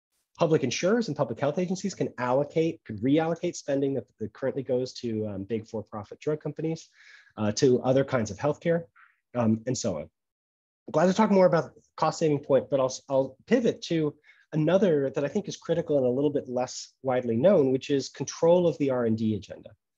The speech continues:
So the for-profit pharmaceutical company has for many decades neglected, uh, some of the most pressing areas of research from a public health perspective,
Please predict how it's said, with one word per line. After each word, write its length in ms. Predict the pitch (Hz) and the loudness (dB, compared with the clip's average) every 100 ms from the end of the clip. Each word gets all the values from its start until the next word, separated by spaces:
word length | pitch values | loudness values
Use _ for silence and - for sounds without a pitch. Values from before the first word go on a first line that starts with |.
| _ _ - | _ _ -6
So 140 | 160 | 0
the 80 | 147 | 0
for-profit 800 | - 208 262 269 190 165 139 - | 0 0 0 0 -4 -4 -6 -2
pharmaceutical 540 | 143 135 - 165 151 | -2 0 -2 -2 -4
company 380 | - 127 113 113 | -6 -8 -6 -6
has 300 | 107 120 110 | -4 -4 -6
for 140 | - | -4
many 240 | 127 160 160 | 0 0 0
decades 520 | 123 120 107 98 95 | -2 -2 -6 -8 -4
neglected, 800 | 110 110 113 123 - 113 98 92 - _ _ _ - | -4 -4 -4 -4 -4 -6 -6 -6 -14 _ _ _ -4
uh, 160 | 113 | -2
some 200 | 113 165 | 0 2
of 60 | 156 | 2
the 60 | |
most 200 | 147 123 | 2 0
pressing 500 | - 143 131 135 117 | -4 -6 -4 -4 -6
areas 400 | 117 113 110 101 | -4 -2 0 -2
of 140 | 90 95 | -6 -8
research 420 | 101 - 87 - | -8 -8 -12 -14
from 160 | - 92 | -10 -10
a 60 | |
public 320 | 87 92 87 | -8 -8 -10
health 180 | - - - | -12 -14 -14
perspective, 460 | 85 - - - | -20 -18 -18 -18